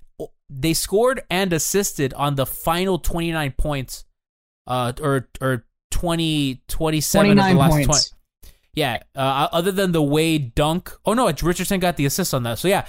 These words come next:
Speaker 1: the tw-, the last twenty-nine points were scored or assisted, uh, by the kids. So
Speaker 2: I have, I have the actual stats. So starting with a Bam Adebayo lob with nine minutes and thirty-one seconds to go in the fourth quarter, the Heat's young three of Josh Richardson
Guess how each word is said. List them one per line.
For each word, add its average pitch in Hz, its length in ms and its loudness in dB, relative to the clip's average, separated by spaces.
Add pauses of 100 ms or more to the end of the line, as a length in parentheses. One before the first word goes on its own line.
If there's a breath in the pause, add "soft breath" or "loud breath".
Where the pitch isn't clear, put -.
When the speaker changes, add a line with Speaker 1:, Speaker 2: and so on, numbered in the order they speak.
(240 loud breath)
Speaker 1:
the 151 120 0
tw-, - 420 0
the 135 100 0
last 175 380 0
twenty-nine 185 500 0
points 156 280 -2
were 139 80 -4
scored 139 340 -2
or 127 80 0
assisted, 117 580 -4 (600)
uh, 120 260 -2
by 135 260 -2
the 127 100 -4
kids. 104 420 -4
So - 180 -2
Speaker 2:
I 160 140 4
have, 180 280 4
I 175 100 2
have 175 180 2
the 165 80 4
actual 156 240 2
stats. 151 240 2
So 156 80 4
starting 208 460 4
with 208 200 4
a 170 80 6
Bam 175 440 6
Adebayo 175 680 4
lob 151 460 4
with 147 260 4
nine 156 320 6
minutes 160 220 4
and 151 100 6
thirty-one 151 360 4
seconds 151 400 4
to 160 80 4
go 151 180 4
in 151 60 4
the 143 80 4
fourth 165 360 2
quarter, 143 460 2 (320)
the 156 80 4
Heat's 190 400 4
young 165 380 6
three 151 580 4 (260)
of 143 140 4
Josh 156 400 2
Richardson 156 640 4